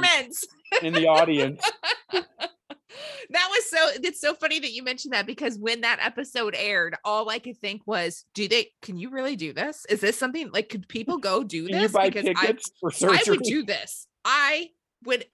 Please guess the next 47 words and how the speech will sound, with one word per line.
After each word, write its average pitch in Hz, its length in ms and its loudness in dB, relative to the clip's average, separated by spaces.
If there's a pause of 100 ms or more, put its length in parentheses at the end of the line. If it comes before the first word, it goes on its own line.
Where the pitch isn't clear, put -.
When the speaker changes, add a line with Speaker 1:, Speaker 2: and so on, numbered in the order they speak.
(240)
Speaker 2:
without 262 520 -2
question, 208 360 -2
Speaker 1:
You 151 60 2
know 151 60 6
Speaker 2:
do 151 60 6
Speaker 1:
what? 156 180 6
Speaker 2:
that." - 100 -10
Speaker 1:
I 139 60 -4
think 147 260 -6
I 147 80 2
solved 135 400 -2
our 131 100 -2
health 123 280 -6
insurance 117 760 -8 (100)
problem 110 440 -2
in 110 180 -4
the 107 80 -4
country. 98 520 -6 (280)
Speaker 2:
Sell 240 240 2
tickets 311 340 2
Speaker 1:
All, - 40 -8
Speaker 2:
to - 60 -4
surgeries. 160 480 -4
Speaker 1:
all 147 280 4
we 190 80 6
need 214 160 6
to 214 100 4
do 185 280 6
is 175 120 6
sell 135 260 4
Speaker 2:
<laughs> - 480 0
Speaker 1:
tickets - 560 2 (160)
to 220 60 2
surgeries 220 960 2 (240)
to 185 60 -4
pay 214 240 2
for 220 160 0
the 196 80 0
procedures. 170 760 -4 (400)
You 180 120 2
know 226 140 6
what? 254 200 4
If 185 120 0
I 262 120 4
was 349 140 2
having 233 260 0
surgery 135 640 -4